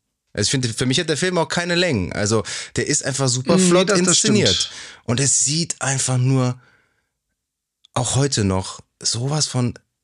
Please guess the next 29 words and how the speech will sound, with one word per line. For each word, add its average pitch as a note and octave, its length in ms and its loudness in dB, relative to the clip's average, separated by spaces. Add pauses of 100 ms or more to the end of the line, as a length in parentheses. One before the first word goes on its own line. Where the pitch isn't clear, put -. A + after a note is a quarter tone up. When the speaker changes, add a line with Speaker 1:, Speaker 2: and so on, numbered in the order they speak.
(120)
Speaker 1:
genial A#2+ 500 0
aus. G#2+ 540 0 (320)
Und A2+ 80 -2
das, A2+ 160 0 (840)
gut, G2+ 280 0
wir G2 100 0
haben's A2+ 180 0
schon G#2 140 0
häu-, A#2 180 0
wir G#2+ 100 -2
haben's G#2+ 140 0
schon G#2+ 120 0
häufiger A#2 360 0
erwähnt, G#2 380 -2
Ridley A#2 240 0
Scott - 260 -2
kann A2 140 -2
man G#2 140 0
eins B2+ 340 -2
nicht A2+ 140 -4
vorwerfen, A2 640 0 (420)
dass G#2+ 160 2
seine G#2 200 0
Filme G#2+ 420 2
Speaker 2:
Hm. G#2+ 260 0 (460)
Speaker 1:
nicht - 240 0
gut A#2+ 160 -4
aussehen E2+ 560 0
würden. E2+ 420 -2